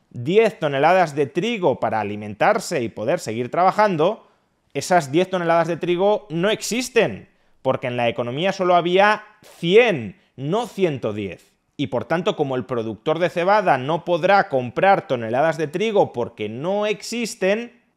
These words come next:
tendrá que abandonar precipitadamente su inversión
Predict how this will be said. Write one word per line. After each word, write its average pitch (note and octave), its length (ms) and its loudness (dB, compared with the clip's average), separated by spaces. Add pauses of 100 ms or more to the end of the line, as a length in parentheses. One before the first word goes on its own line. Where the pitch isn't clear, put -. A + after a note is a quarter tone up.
(160)
tendrá D#3+ 420 2
que F#3+ 140 4
abandonar E3+ 640 2
precipitadamente D#3+ 1200 -2
su - 140 -10
inversión A#2 880 0